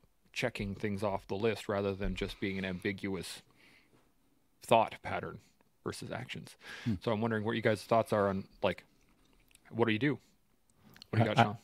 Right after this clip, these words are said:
Speaker 3: I, I just gotta say this because I think there's an important step here that we may or may not talk about today, but guaranteed it's a step.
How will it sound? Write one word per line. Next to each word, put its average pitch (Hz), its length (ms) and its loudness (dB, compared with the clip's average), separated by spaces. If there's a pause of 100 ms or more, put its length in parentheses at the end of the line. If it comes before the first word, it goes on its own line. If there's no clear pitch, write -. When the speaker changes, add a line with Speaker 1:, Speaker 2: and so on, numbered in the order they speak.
(140)
Speaker 3:
I, 120 180 6
I - 20 4
just - 360 2
gotta 92 200 8
say 95 260 8
this 85 180 6
because 92 280 2
I 95 60 10
think 98 260 6
there's 92 200 6
an 95 80 10
important 90 520 6
step - 400 4
here 87 160 6
that 92 180 4
we 92 140 6
may 90 220 10
or 104 60 10
may 101 200 8
not 98 220 6
talk 87 260 4
about 82 280 4
today, 80 320 2
but 80 360 0 (280)
guaranteed 87 600 2
it's - 200 -2
a - 40 -4
step. 85 540 2